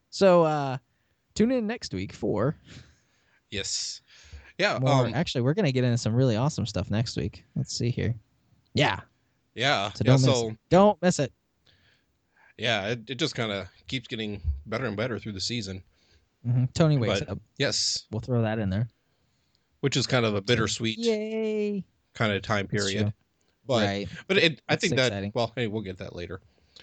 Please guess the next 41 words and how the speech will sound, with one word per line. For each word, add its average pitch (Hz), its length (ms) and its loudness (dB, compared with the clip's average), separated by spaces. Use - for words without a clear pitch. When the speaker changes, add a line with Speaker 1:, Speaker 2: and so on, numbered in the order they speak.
Speaker 1:
Yeah. 98 140 -6
Speaker 2:
It's 117 140 0
easy 104 160 0
to 95 60 -4
just 98 160 -2
keep 101 140 -4
talking. 95 360 -6
But 113 100 2
<laughs> - 540 0
Speaker 1:
Right. - 280 2
Right. 101 160 -4
Speaker 2:
but 139 160 6
yeah, 180 240 6
so, 135 360 6
um, 117 480 4
so 143 200 2
definitely 170 360 4
we 135 120 2
would 139 80 2
love 147 220 6
to 123 180 4
have 127 220 0
you 123 100 0
follow 120 420 2
us 117 140 0
on 113 140 -2
Twitter. 127 380 -2
And 120 160 -2
so 117 180 2
we've 117 200 0
had, 113 440 2
um, 104 380 -2
here 139 100 -2
in 131 60 -2
the 117 60 0
last 123 200 2
couple 110 200 0
of 104 60 -4
weeks, 135 220 -2
we've 113 120 -6
had, 113 380 2